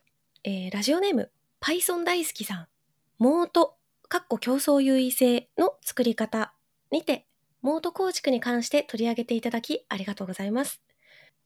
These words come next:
事業運営の中で、何が短期、中長期で顧客への提供価値につながり、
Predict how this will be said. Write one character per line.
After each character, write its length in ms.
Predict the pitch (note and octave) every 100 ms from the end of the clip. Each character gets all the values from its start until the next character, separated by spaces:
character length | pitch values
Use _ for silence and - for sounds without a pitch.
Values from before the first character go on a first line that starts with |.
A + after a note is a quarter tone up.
| _ -
事 120 | A3
業 340 | C#4 E4 F#4
運 80 | F4
営 80 | C#4
の 100 | A#3+
中 220 | A#3+ A#3+
で、 200 | A#3+ C4 _ _ _ _
何 220 | C#4 G4
が 200 | D4+ D#4 - _
短 220 | D4 D4
期、 220 | C#4+ A3
中 260 | A3+ A#3 B3+
長 200 | D4 C#4+
期 120 | C4+
で 200 | B3+ B3+ _
顧 160 | - -
客 320 | C#4+ C#4+ D#4
へ 160 | D#4
の 220 | D4 D4 -
提 200 | - D#4
供 240 | - F4+
価 160 | F4+ F#4+
値 100 | F#4
に 80 | A#3
つ 140 | -
な 80 | G3+
が 80 | G3
り、 180 | G3